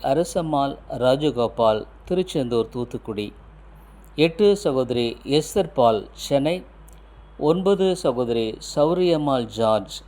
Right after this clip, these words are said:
சேலம். பத்து சகோதரி சுபா ஐசக், சேலம். பதினொன்று சகோதரி சாந்தா பத்மா,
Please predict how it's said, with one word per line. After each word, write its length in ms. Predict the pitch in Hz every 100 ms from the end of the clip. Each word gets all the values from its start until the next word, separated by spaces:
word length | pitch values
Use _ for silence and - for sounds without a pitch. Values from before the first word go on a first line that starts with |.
| -
சேலம். 600 | - - 135 127 143 185 - - - - - -
பத்து 380 | - 160 - 196
சகோதரி 680 | 196 160 131 120 120 113 - - - -
சுபா 460 | 165 156 165 170 - - -
ஐசக், 540 | 117 120 - 127 - - -
சேலம். 600 | - - 139 147 165 240 - - - - -
பதினொன்று 680 | 135 127 139 160 190 202 196
சகோதரி 640 | 190 139 123 117 117 110 - - - -
சாந்தா 540 | 160 160 180 185 165 160 - 127
பத்மா, 480 | 123 - 123 113 98